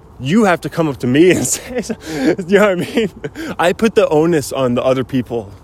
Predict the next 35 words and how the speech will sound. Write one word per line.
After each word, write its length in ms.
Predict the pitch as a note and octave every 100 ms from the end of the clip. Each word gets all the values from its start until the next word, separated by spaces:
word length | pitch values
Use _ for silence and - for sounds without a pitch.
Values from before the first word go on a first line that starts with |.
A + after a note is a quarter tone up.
| -
to, 440 | A#2 A2 G2+ G2 F#2 - - - - - - - - - - -
to 120 | - C#3
start 300 | - D#3+ F#3
stuff, 300 | G#2+ E2+ -
or 180 | D3 F3+
I'll 100 | G3
just 260 | F#3+ -
sit 200 | - G#3
there 360 | - A2 G2+ G2+ -
'cause 320 | C#3+ A2+ - - - - - - -
I 100 | D3+
don't, 280 | F#3+ C#3+ - - - -
yeah, 280 | G3 F#2 - - -
I 60 |
don't 120 | E3+
know. 120 | A#2 C#3
I'll 100 | E3
just 180 | E3+
sit 140 | - F#3
there 120 | E3+
and 100 | B2
look 160 | D3+ C#3
at, 120 | E2+ - - - - - - -
look 200 | C#3+ F3+
around, 720 | D#3+ F3+ C#3+ F#3+ - G#3+ - - - A3+ - - - - - -
<laughs> 760 | B3 B3 A#3 G#3 G3+ - -
check 240 | - E3+
my 120 | F3+ D#3
phone 360 | D#3 D3+ D#3+
<laughs> 0 |
out 380 | D3+ - - C#3+
for 180 | - E3+
a 60 |
little 240 | C#3 C#3 C3+
bit. 340 | B2 - -